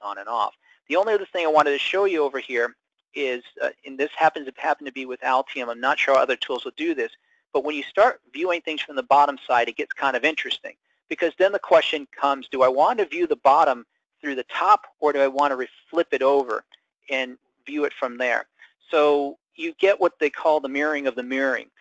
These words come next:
So I'm gonna turn this off over here on number three, and then you can see what this looks like or where I'm going with this. So if we're dealing with the bottom layer, what do we need to do here? Well, I'm gonna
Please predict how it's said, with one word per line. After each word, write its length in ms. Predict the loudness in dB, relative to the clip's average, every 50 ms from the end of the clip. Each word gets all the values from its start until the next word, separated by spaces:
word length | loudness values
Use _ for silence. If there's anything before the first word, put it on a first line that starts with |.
| -20 -20 _ -2
So 80 | -2
I'm 40 | 0
gonna 140 | 0 0 0
turn 260 | 0 0 0 0 0
this 140 | -2 -4 -4 0
off 240 | 4 4 4 4 4 0
over 200 | -4 -4 -4 -6
here 300 | -8 -6 -4 -2 -2 -2
on 160 | -2 -4 -4
number 240 | -6 -6 -6 -6 -8 -10 -8
three, 320 | -6 -4 -4 -4 -6 -8 -14 _ _ -20
and 120 | -12 -8
then 140 | -8 -8 -8
you 120 | -8 -12
can 120 | -14 -16 -20 _ -14
see 80 | -12
what 160 | -12 -12 -12 -14
this 100 | -16 -18 _ -10
looks 200 | -10 -10 -10 -8 -8
like 200 | -8 -6 -8 -8
or 40 |
where 160 | -8 -8 -8 -8
I'm 80 | -6
going 300 | -2 -2 0 0 -2 -4
with 140 | -8 -12 -12 -12
this. 140 | -14 -14 -14 _ _ _ _ _ _
So 100 | -12 -12
if 100 | -8 -6
we're 100 | -8 -8 -8 -6
dealing 240 | -4 -4 -2 -2 -2
with 140 | -2 0 0
the 80 | -2
bottom 520 | 0 2 4 4 6 6 4 4 0 -4 -8
layer, 340 | -8 -6 -6 -6 -8 -10 _ _
what 160 | -6 -4 -2 -2
do 80 | -2
we 160 | -2 -4 -4
need 240 | -8 -10 -12 -12 -12
to 80 | -14 -14
do 260 | -10 -10 -10 -10 -12 -14 -16
here? 180 | -18 -18 -20 _ _ _ -4
Well, 200 | -2 -2 -2 -4 _ _ _ _ _ -20 -20 -20 _ _ -12
I'm 100 | -8 -2
gonna 280 | 0 0 0 0 -2